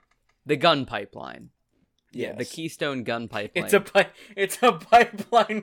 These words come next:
Speaker 2: filled with bullets and active, uh,
Speaker 1: And loaded
Speaker 2: <laughs>
Speaker 1: firearms.
Speaker 2: fire,
Speaker 1: Yes.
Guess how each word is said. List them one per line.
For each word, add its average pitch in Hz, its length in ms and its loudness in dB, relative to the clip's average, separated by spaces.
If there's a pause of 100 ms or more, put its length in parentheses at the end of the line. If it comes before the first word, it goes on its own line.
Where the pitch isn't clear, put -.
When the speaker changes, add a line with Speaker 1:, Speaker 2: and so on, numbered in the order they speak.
Speaker 2:
filled 208 260 -8
with 160 360 -6
bullets 190 380 -2
and 151 240 -12
active, 156 680 -6
uh, 131 300 -4 (520)
Speaker 1:
And 131 200 -4
loaded 143 340 4
Speaker 2:
<laughs> - 20 -14
Speaker 1:
firearms. 104 500 -2
Speaker 2:
fire, 170 380 0 (100)
Speaker 1:
Yes. - 260 -14